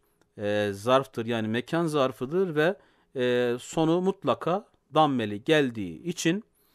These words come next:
sonu değişmediği için, e, mebni zarftır diyoruz. Peki sonu değişenlere yine örnek verelim.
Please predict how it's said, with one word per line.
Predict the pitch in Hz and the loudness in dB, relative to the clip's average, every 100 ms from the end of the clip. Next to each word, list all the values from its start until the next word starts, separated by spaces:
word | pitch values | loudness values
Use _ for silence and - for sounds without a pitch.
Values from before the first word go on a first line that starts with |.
| - _ - | -20 _ -6
sonu | - 160 147 | 0 0 4
değişmediği | 156 165 - 123 110 110 | 2 2 -2 -4 -2 -6
için, | - 180 214 _ _ _ _ | -2 -4 -4 _ _ _ _
e, | 123 117 113 110 - 50 - - | -4 -2 -2 -4 -8 -12 -14 -10
mebni | 147 165 147 127 139 208 | 0 2 2 0 0 -2
zarftır | 208 123 160 135 - - 151 208 - _ _ _ | -10 0 4 4 2 -4 -2 -2 -4 _ _ _
diyoruz. | 180 147 - - _ _ _ - | 4 6 4 -6 _ _ _ 0
Peki | 208 196 | 0 0
sonu | - 196 220 | 2 4 6
değişenlere | 202 196 196 208 208 202 202 208 233 _ | 6 6 6 2 4 6 6 6 2 _
yine | 175 180 | -4 0
örnek | 185 180 175 160 - | 2 4 4 0 0
verelim. | 123 107 110 214 | 0 0 0 -2